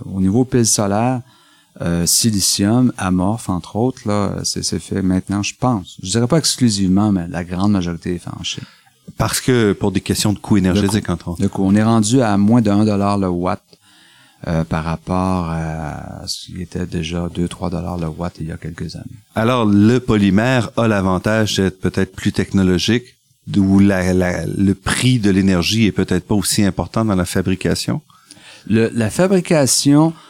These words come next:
Speaker 1: donc le, le coût, le coût de fabrication vient essentiellement du côté matériaux, puisqu'on peut les imprimer. Donc, on les, on, ces piles solaires-là sont fabriquées un peu comme on imprime du papier journal.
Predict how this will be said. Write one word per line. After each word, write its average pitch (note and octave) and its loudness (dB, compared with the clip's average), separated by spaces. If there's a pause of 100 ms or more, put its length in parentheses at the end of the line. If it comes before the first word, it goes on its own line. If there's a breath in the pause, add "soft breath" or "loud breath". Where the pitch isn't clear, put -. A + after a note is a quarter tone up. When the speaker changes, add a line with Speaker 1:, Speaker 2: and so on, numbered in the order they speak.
(380 loud breath)
Speaker 1:
donc A2 -2
le, G#2 2
le G#2 -4
coût, F#3+ 2 (240)
le A2 0
coût F#3+ 0
de F#3 -2
fabrication A2+ 0
vient A2 0
essentiellement A2+ 0
du A2 -2
côté G2 -4
matériaux, G2 -4 (800 soft breath)
puisqu'on C3 0
peut - -2
les A2 4
imprimer. G2+ 2
Donc, G#2+ 0
on B2 2
les, A#2 4
on, - -14
ces - 0
piles G3 2
solaires-là D3 4
sont C3+ 0
fabriquées A2 0
un B2 4
peu C3+ 0
comme A2 0
on G2+ 2
imprime G#2 2
du G2 -2
papier G#2 -2
journal. F2+ -2